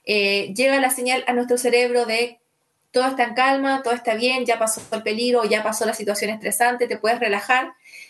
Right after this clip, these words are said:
y podemos volver a la calma. Pero, ¿qué sucede cuando una persona está constantemente bajo estrés,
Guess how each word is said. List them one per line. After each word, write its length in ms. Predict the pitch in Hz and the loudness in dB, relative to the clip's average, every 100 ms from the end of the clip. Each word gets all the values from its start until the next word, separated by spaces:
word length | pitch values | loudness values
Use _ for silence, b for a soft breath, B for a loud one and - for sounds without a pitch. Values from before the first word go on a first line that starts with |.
| - | -6
y 120 | 247 | 2
podemos 340 | - 269 339 | 2 4 0
volver 260 | 330 254 254 | 0 2 2
a 80 | 233 | 2
la 140 | 220 | 0
calma. 380 | 285 277 - - _ _ _ _ _ _ - - | -2 -2 -6 -14 _ _ _ _ _ _ -10 0
Pero, 240 | 226 226 | 0 2
¿qué 100 | 269 | 0
sucede 440 | 285 302 302 311 302 | 0 0 0 -2 -2
cuando 200 | 269 269 | -2 -2
una 160 | 285 | 0
persona 320 | 254 254 277 | 0 0 0
está 360 | 277 269 262 285 | -4 0 0 2
constantemente 1040 | 247 233 - 339 508 539 415 370 427 427 | 0 -2 -2 -2 0 -2 0 0 0 -2
bajo 480 | 311 311 330 349 349 | 0 0 0 -2 -4
estrés, 580 | 269 - 262 247 - - | -6 -4 0 0 0 -6